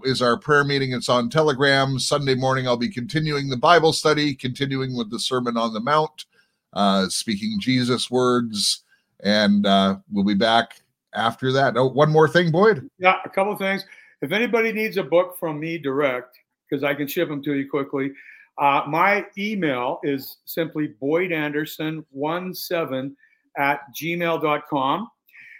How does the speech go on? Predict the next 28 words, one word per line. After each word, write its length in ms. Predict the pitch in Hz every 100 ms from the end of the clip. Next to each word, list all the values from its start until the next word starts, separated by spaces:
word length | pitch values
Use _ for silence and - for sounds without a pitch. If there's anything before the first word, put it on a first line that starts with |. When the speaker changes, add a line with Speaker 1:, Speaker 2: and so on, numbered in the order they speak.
| _ 156
Speaker 2:
And 160 | 160
I'd 180 | 170 165
like 240 | 185 240 262
to 120 | 208
provide 560 | 220 190 196 196 190
you, 180 | 180 180
Jeff, 360 | 156 170 175 -
with 280 | 156 156 -
three 280 | 196 220 208
other 300 | 185 170 147
links 640 | 180 160 151 - - - _ _ _ _ _ -
to 120 | -
go 260 | 151 190 208
along 380 | 185 190 185 170
with 180 | 151 131
my 280 | 151 165
link. 360 | 170 151 147 139 - _ _ _ _ -
One 240 | 160 220
from 240 | 202 208 190
Amazing 560 | 185 190 190 175 170
Polly, 420 | 180 160 165 170 160
who 140 | 165
did 180 | 160 151
a 120 | 147
deep 260 | 170 180 -
dive 320 | 160 165 147
on 200 | 139 147
Edmonton 720 | 156 160 170 - 175 180